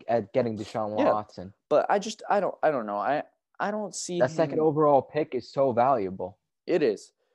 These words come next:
Speaker 2: Um,
Speaker 1: That's
Speaker 2: and,
Speaker 1: basically,
Speaker 2: and that's,
Speaker 1: that's
Speaker 2: and
Speaker 1: basically
Speaker 2: you know what?
Speaker 1: giving
Speaker 2: It, it is even more valuable considering Houston doesn't even have a, a pick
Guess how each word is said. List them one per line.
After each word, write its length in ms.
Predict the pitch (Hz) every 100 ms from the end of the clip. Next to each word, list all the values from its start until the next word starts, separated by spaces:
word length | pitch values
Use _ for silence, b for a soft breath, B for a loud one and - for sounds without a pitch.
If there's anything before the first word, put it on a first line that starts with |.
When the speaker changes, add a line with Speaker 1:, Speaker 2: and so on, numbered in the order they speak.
| _ _ _ _ -
Speaker 2:
Um, 260 | 131 127
Speaker 1:
That's 180 | 131 139
Speaker 2:
and, 80 | 123
Speaker 1:
basically, 340 | 170 - 170
Speaker 2:
and 160 | 143 180
that's, 140 | 190
Speaker 1:
that's 120 | 151 165
Speaker 2:
and 100 | 170
Speaker 1:
basically 160 | -
Speaker 2:
you 60 | 202
know 60 |
what? 220 | 226 175 151
Speaker 1:
giving 160 | 175
Speaker 2:
It, 40 | 170
it 120 | 175
is 220 | 202 180
even 260 | 175 175 165
more 200 | 170 175
valuable 400 | 160 151 151 147
considering 640 | 160 139 160 151 151 139 -
Houston 340 | 175 170 156
doesn't 240 | 147 151 151
even 160 | 131
have 240 | 139 135 143
a, 160 | 117 - _ -
a 80 |
pick 420 | - 202 180 -